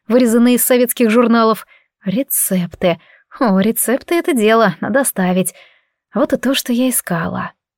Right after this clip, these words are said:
Серый длинный альбом с тиснёнными золотыми буквами. Мои школьные фотографии. Открыла с трепетом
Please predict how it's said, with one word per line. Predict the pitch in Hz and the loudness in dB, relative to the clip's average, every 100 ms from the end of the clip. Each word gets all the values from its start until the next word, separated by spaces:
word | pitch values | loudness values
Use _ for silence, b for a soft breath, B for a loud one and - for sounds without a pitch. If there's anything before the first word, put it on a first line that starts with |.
| _ _ _ _ - | _ _ _ _ -12
Серый | - 240 294 269 | 0 2 4 2
длинный | 214 226 233 233 | 0 2 2 2
альбом | 233 202 262 226 | 0 0 2 0
с | - | -2
тиснёнными | 175 - 233 254 180 | -6 -4 0 0 0
золотыми | 175 185 202 202 | 0 -2 0 0
буквами. | 202 185 - - 101 - _ _ _ _ - | 0 -2 -4 -8 -8 -10 _ _ _ _ -2
Мои | 208 | 0
школьные | 208 - 190 247 | 0 0 0 0
фотографии. | - 302 277 220 220 233 214 - _ _ _ _ _ - | 0 -2 0 -2 -2 -4 -6 -8 _ _ _ _ _ -10
Открыла | 190 - 185 226 | -8 -2 0 0
с | 277 | -2
трепетом | - 214 190 190 196 | -2 -2 -2 0 0